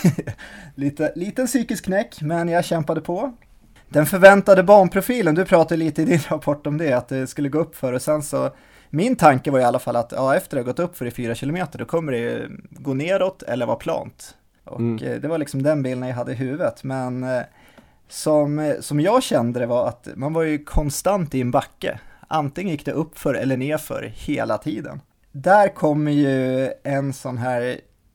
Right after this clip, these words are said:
Speaker 1: och mina största misstag som jag tror i efterhand, det var ju just nedförsbackarna, för det var väldigt många nedförsbackar. Där så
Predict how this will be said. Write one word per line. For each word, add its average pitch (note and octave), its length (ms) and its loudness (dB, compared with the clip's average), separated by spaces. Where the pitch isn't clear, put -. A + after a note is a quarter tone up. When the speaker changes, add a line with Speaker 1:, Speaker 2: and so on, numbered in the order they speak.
Speaker 1:
och C3 120 -6
mina C#3 260 -2
största - 400 -6
misstag C#3 640 -6
som B2+ 240 -12
jag A#2+ 160 -6
tror B2 280 -10
i B2 80 -6
efterhand, C3 540 -6
det C3 60 -6
var C3+ 160 -2
ju B2+ 100 -4
just - 480 -12
nedförsbackarna, C#3 920 -4
för - 120 -16
det C#3+ 60 -4
var C#3+ 120 2
väldigt C#3+ 360 0
många A#2+ 200 -6
nedförsbackar. - 680 -10
Där F3+ 580 2
så C#3+ 440 0